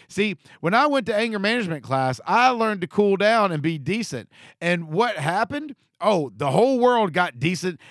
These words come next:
and got less angry with me. Hell no, that's not what happened. The exact opposite happened, because what I found, what I found is whenever I showed that moment that I wanted to cool down,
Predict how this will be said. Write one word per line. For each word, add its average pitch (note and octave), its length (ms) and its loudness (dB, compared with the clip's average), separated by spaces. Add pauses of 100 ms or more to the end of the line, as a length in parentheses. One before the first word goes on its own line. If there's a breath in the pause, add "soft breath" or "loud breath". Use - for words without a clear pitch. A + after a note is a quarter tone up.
and B2+ 160 -8
got D3+ 200 0
less C#3 220 -2
angry C3 320 -4
with A2 180 -8
me. F#2 200 -16 (240 soft breath)
Hell E4+ 260 2
no, E4+ 200 4
that's A#3 120 0
not G#3+ 160 2
what F3 180 2
happened. C3+ 480 -2 (220 soft breath)
The C4 140 -2
exact D4 400 2
opposite D4 540 0
happened, A#2 340 -6
because E3 240 -4
what G3+ 100 2
I F3+ 120 2
found, A3 720 0 (460)
what D#3 120 -6
I D3 80 -6
found C4 560 0
is D#3+ 480 -2 (240 loud breath)
whenever A3 560 -2
I G#3 160 2
showed F#3 680 -2 (220 soft breath)
that D#3 320 -2
moment D3+ 460 -6
that A#2+ 120 -8
I D3+ 180 0
wanted E3 500 -4
to A2+ 80 -10
cool F3 360 -10
down, F#3+ 540 -8